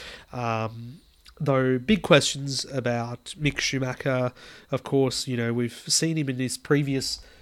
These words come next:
seasons, in previous, uh, categories, that where he comes into his second year, he's a lot stronger than in the first.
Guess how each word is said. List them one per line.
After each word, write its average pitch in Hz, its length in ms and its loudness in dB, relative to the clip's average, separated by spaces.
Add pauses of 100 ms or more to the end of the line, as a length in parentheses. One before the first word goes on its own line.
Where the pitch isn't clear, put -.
(180)
seasons, 127 580 -4
in 120 120 -6
previous, 127 720 -4
uh, 120 520 0
categories, 131 600 4
that 120 220 -4
where 123 400 2
he 127 160 -6
comes 127 260 -2
into 127 180 -4
his 120 100 0
second 127 420 0
year, 120 200 -2
he's 120 220 -6
a 123 60 0
lot 120 280 -2 (140)
stronger 147 400 0
than 123 220 -2
in 123 100 -4
the 139 60 -6
first. 180 480 2